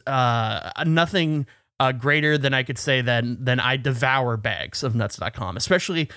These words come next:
their chocolate gummy bears. So good. Uh, I just can't recommend them enough.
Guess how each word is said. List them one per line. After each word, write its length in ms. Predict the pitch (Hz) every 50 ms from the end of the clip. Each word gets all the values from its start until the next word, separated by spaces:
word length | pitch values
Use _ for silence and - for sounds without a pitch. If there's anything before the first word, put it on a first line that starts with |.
| - - -
their 120 | 143 139 123
chocolate 560 | - - - 170 143 151 - - 165 139 -
gummy 240 | 110 131 127 147 160
bears. 420 | 147 170 175 175 175 180 180 - - - - _ _
So 320 | - - - 214 226 208
good. 420 | 170 139 139 131 117 120 117 117 113 - _ _ _ _ _ _ _ -
Uh, 40 | 127 123 120 120 123
I 40 | 131
just 200 | 127 123 - -
can't 220 | - 170 165 151
recommend 400 | 151 143 - 139 127 127 123 120
them 100 | 117 110
enough. 460 | 110 131 156 170 156 - - - -